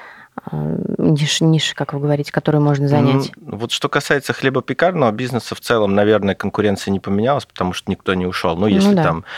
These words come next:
Speaker 2: не брать, э, пару предприятий финских, которые Коломенский выкупил, но глобально все игроки остались на месте, конкуренция осталась такой же.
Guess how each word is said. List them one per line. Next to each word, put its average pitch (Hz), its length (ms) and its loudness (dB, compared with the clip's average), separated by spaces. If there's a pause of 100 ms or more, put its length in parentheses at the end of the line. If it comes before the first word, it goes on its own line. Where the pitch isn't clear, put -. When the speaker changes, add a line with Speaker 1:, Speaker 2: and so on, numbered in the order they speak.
(140)
Speaker 2:
не 95 140 -2
брать, 87 360 -2
э, 76 360 0
пару 76 200 -2
предприятий 98 540 -2
финских, - 380 -10
которые 82 360 -8
Коломенский 78 540 -6
выкупил, - 480 -14 (260)
но 85 200 0
глобально 85 500 2
все 85 220 -4
игроки 82 320 -4
остались 78 420 -6
на 78 80 -4
месте, 95 340 -4
конкуренция - 520 -6
осталась - 320 -8
такой - 320 -16
же. - 100 -20